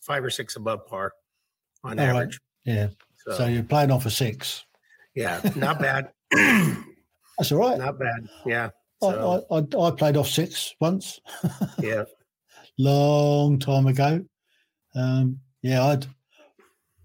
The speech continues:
Speaker 2: I, when I started playing golf, I was fairly young, and, um, I had a right old mixed bag of rubbish.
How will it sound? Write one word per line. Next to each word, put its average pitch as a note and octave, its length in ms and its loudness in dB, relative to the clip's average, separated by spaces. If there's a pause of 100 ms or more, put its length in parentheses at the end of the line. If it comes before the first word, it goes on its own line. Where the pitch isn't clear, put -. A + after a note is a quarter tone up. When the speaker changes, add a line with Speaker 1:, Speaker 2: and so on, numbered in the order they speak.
(720)
Speaker 2:
I, C3+ 120 2
when D#3+ 180 4
I D#3 60 2
started D3 360 2
playing C3+ 220 2
golf, C3+ 260 2
I B2+ 60 2
was A2 140 -2
fairly A2 260 -2
young, A#2 340 0 (200)
and, A2+ 340 -2
um, A2+ 340 0 (960)
I C#3+ 40 4
had C#3 80 4
a C3+ 60 4
right D3 260 4
old C3+ 180 4
mixed C#3 300 0
bag C#3+ 260 2
of B2+ 80 0
rubbish. B2 500 -2